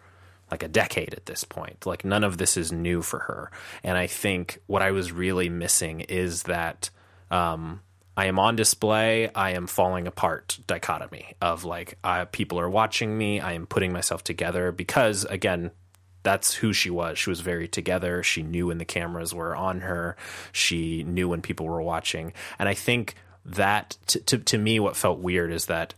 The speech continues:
she could do that publicly, but then she was also, she was acting like she was alone even when she was with the family. And I feel like that felt the opposite of what this movie was trying to do, is that she was only alone when she truly was alone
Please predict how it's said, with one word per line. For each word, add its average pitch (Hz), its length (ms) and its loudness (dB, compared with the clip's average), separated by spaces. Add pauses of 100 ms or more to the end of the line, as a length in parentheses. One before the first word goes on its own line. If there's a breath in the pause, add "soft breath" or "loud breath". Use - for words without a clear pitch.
(520)
she - 320 2
could 95 160 -4
do 110 140 4
that 110 240 4
publicly, 85 600 0
but - 240 -6
then 87 380 -4
she - 280 2
was 85 200 -2 (120)
also, 85 680 0 (840)
she - 120 2
was 110 100 6
acting 123 260 4
like 113 140 2
she - 100 2
was 95 120 2
alone 85 320 2
even 82 240 -4
when 73 100 -6
she - 140 -2
was 78 120 -6
with 78 100 -12
the - 80 -8
family. 64 420 -10
And 87 200 -8
I 90 60 -4
feel - 180 2
like 90 220 0
that 90 420 0
felt - 360 0
the 87 160 -4
opposite 135 400 2
of 135 100 0
what 151 140 0
this 156 180 0
movie 151 180 4
was 147 120 0
trying 156 180 0
to 151 80 2
do, 156 240 0
is 107 140 2
that 95 240 2 (340 loud breath)
she - 160 2
was 107 160 2
only 92 300 2
alone 82 340 0
when 82 140 -6
she - 160 -2
truly 78 320 -2
was 80 280 0
alone - 420 -8